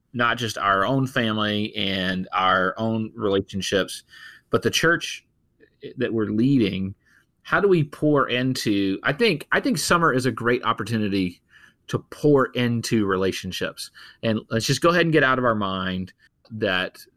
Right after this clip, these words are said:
attendance is probably gonna slump. That's just the normal trend for summers. It may or may not. Maybe your church is different. Maybe your rhythms are different. But I think if you'd say, "All right, my win this summer, my focus is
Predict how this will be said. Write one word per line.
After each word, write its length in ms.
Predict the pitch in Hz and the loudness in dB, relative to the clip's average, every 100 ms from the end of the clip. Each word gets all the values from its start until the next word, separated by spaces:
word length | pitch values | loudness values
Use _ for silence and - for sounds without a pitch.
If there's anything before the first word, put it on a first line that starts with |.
| - | -8
attendance 600 | 123 - 151 147 123 - | -8 -2 0 0 -2 -6
is 120 | 101 | -10
probably 600 | - - 120 123 123 123 | -6 0 0 2 2 2
gonna 180 | 113 107 | 0 -4
slump. 400 | - 107 92 - | -6 -6 -6 -8
That's 160 | 104 | -10
just 200 | - 110 | -6 -4
the 80 | 127 | -2
normal 400 | 120 113 113 107 | 0 -2 -2 -4
trend 540 | 104 - 98 87 120 - _ | -6 -4 -4 -4 -8 -14 _
for 280 | - 107 98 | -4 0 0
summers. 580 | - 101 92 85 - - _ _ _ _ _ _ - | 2 0 0 -2 -8 -12 _ _ _ _ _ _ -6
It 120 | 117 | -2
may 240 | 151 160 | 2 4
or 100 | 156 | 4
may 160 | 135 117 | 2 2
not. 340 | 127 113 87 | 0 0 -2
Maybe 260 | 113 110 113 | -2 0 2
your 220 | 117 120 | 2 2
church 280 | 113 117 - | 0 -4 -4
is 80 | 92 | -2
different. 280 | 107 110 101 | -2 -2 -2
Maybe 160 | 101 | -2
your 120 | 98 | 0
rhythms 340 | 95 101 98 92 | 0 0 0 -2
are 80 | 90 | 0
different. 440 | 95 - 92 90 _ _ _ | 0 0 -4 -6 _ _ _
But 200 | 117 117 | -4 -2
I 40 | 110 | 0
think 220 | - 202 | 0 0
if 140 | 185 | 2
you'd 200 | 135 120 | 4 2
say, 400 | 110 120 104 98 | 2 2 2 2
"All 120 | 95 110 | 2 0
right, 140 | 95 | 0
my 140 | 110 | 0
win 360 | 117 117 147 147 | 2 2 2 2
this 180 | 123 110 | 0 -2
summer, 260 | 101 95 | -2 -2
my 140 | 95 92 | -2 -4
focus 500 | - 120 117 107 - | 0 0 2 -2 -4
is 480 | - 95 92 90 | -2 0 0 -4